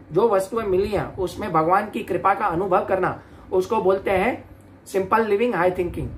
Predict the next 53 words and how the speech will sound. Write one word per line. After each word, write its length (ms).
But 100
ऐसा 280
नहीं 160
है 80
कि 60
आपको 260
ठंडी 340
लगी 240
तो 100
आप, 260
है 80
ना, 100
जैकेट 380
नहीं 180
लोगे, 240
नहीं, 280
जैकेट 400
लेना 240
है, 420
लेकिन 520
आप 200
चैंटिंग 380
कर 120
रहे 100
हो 80
सुबह 220
चार 300
बजे 380
ठंडी 280
में 120
और 160
जैकेट 360
ले 140
रहे 160
हो, 180
जैकेट 380
नहीं 160
पहन 120
रहे 80
हो, 60
लेकिन 220
जैकेट 360
पहनना 240
है, 60
लेकिन 240
चैंटिंग 400
नहीं 140
भूल 180
जानी 280
है, 80
चैंटिंग 340
करनी 240
है। 160